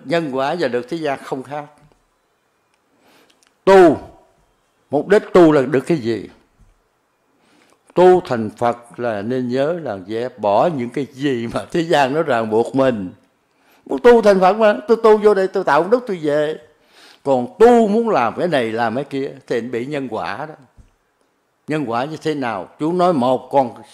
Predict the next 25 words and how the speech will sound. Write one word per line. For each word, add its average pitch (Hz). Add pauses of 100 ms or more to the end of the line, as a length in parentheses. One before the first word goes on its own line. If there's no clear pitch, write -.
suy 147
nhi-, - (320)
suy 139
diễn 135
mười 127
con 117
sẽ 139
hiểu. 110 (580)
Đúng 185
không? 104 (380)
Ông 135
Phật 127
nói 165
đúng 175
không? 113 (600)
Anh 147
tu 180
là 147
bị 139
nhân 147
quả 104
đó. 160 (2000)
Thí 240
dụ 156
anh 156